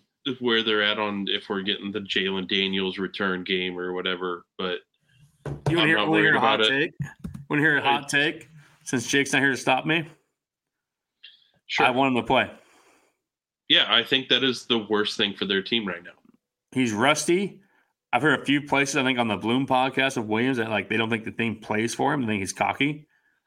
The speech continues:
Speaker 2: I want him to play. Rusty coming to a night game, black uniforms. Apparently, I can't wear my black hoodie to tailgate because I, I think I, I think I agree with the voters. The red Manado jersey is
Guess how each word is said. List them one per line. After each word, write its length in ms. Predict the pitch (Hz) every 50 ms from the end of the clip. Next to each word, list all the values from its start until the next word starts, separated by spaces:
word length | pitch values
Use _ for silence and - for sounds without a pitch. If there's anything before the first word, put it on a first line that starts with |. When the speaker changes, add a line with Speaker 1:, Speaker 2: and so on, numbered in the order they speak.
| _ _ _ _ -
Speaker 2:
I 180 | 170 202 226
want 240 | 208 202 220 208 190
him 140 | 202 208 185
to 80 | 151 120
play. 340 | - 165 180 151 85 - - - _ _ _ _ _ _ _ _ _ _ _ _ _ _ _ _ - - _ _ _ _ _ _ _ _ _ _ _ _ _ _ _ 113
Rusty 480 | 110 110 123 147 170 165 - 202 208
coming 240 | 202 - 185 196 180
to 80 | 143 117
a 60 | 107
night 400 | 104 104 117 131 160 151 160 -
game, 260 | 160 170 180 156 120
black 380 | 107 - 117 135 156 151 - 127
uniforms. 500 | 131 143 143 - 160 160 170 165 156 - - _ _ _ _ _ _ _ _ - -
Apparently, 300 | - - 170 185 185 170
I 80 | -
can't 100 | - 165 156
wear 80 | 156
my 120 | 147 139 123
black 320 | 120 135 143 143 - -
hoodie 320 | - 156 156 143 123 107 104
to 160 | 107 - 139
tailgate 360 | 131 117 104 101 104 107 104
because 460 | - - - 107 101 95 87 - - _ _ _ _ _ _ _ _ _ _ _ _ _ _ _ _ -
I, 120 | 160 - - -
I 160 | 175 202 196
think 200 | - 254 240 220
I, 140 | 196 180 -
I 80 | 170 202
think 140 | 254 269
I 60 | 240 196
agree 220 | 147 139 160 165
with 80 | 156 131
the 60 | 117
voters. 460 | 113 101 87 73 - - - - - _ _ _ _ _ _ _ _ _ _ _ _ _ _ _ _ _ _ _ _
The 80 | 127 110
red 260 | 107 120 135 147 160
Manado 800 | 170 165 165 165 165 156 147 143 135 131 127 139 - 123 123 - -
jersey 520 | - 117 110 104 95 101 95 104 113 - - _ _ _ _ _ _ _ _ _ _ _ -
is 80 | -